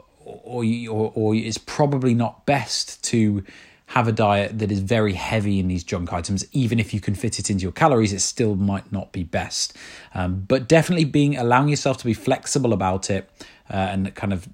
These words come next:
depending on the day, depending on what you're feeling, that is gonna be the best way that's gonna allow you to keep going on your diet for a long period of time. And that is the crucial thing. Whatever diet you feel is most sustainable, it's likely, as long as you're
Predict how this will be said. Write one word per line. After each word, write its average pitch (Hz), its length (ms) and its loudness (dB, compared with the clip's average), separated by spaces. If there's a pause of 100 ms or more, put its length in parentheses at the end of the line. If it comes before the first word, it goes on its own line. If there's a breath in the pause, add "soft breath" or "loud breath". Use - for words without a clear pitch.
(220)
depending 113 360 0
on 120 120 2
the 117 60 2
day, 107 320 4
depending 104 320 0
on 110 80 2
what 120 120 -2
you're 120 100 -2
feeling, 95 460 -2
that 117 200 2
is 117 100 -2
gonna 120 180 0
be 107 80 2
the 98 80 0
best 98 260 -2
way 95 260 2 (340 loud breath)
that's - 120 -14
gonna 113 380 -2
allow 135 400 2
you 113 460 2 (180)
to - 120 -6
keep - 400 -4
going 110 300 2
on 107 100 2
your 101 100 2
diet 92 280 0
for - 100 -6
a 95 40 -2
long 95 180 -2
period 90 220 -4
of 87 60 -10
time. 87 200 -4
And 87 140 -4
that 127 280 0
is 123 200 0
the - 80 -4
crucial 113 400 -2
thing. 98 360 0 (520 loud breath)
Whatever 143 460 6
diet 143 320 4
you 123 340 2
feel 147 460 2
is 113 200 0
most 120 440 2
sustainable, 139 840 2 (180 loud breath)
it's - 240 -4
likely, 135 720 2
as 110 120 -2
long 127 200 2
as 139 120 0
you're 135 360 4